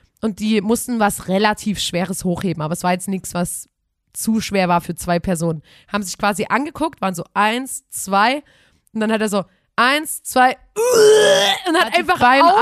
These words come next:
Speaker 2: Anheben auf die Palette
Speaker 1: beim
Speaker 2: gekotzt.
Speaker 1: Anheben
Speaker 2: Hm. Schrecklich.
Speaker 1: vor sich auf die Palette
Speaker 2: Ja.
Speaker 1: gekotzt. Und das fand ich,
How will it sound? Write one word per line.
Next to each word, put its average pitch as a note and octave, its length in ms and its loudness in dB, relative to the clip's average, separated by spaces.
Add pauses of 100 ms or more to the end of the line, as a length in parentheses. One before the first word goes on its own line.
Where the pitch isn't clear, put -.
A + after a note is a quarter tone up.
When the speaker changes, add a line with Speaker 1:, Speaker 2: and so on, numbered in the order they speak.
Speaker 2:
Anheben C4 420 0
auf G#3 180 -2
die G3+ 100 -14
Palette G#3+ 260 -4
Speaker 1:
beim D4+ 120 4
Speaker 2:
gekotzt. E4+ 500 -2
Speaker 1:
Anheben C#4 800 -2 (100)
Speaker 2:
Hm. E3 400 -8 (540)
Schrecklich. - 240 -8
Speaker 1:
vor F4 240 2
sich - 480 -4 (720)
auf C#4+ 240 4
die D#4 100 -4
Palette G#3+ 340 2
Speaker 2:
Ja. F#3 60 2
Speaker 1:
gekotzt. A3+ 420 -4
Und G#3+ 60 -8
das G#3+ 180 -4
fand C4 240 -2
ich, - 280 -8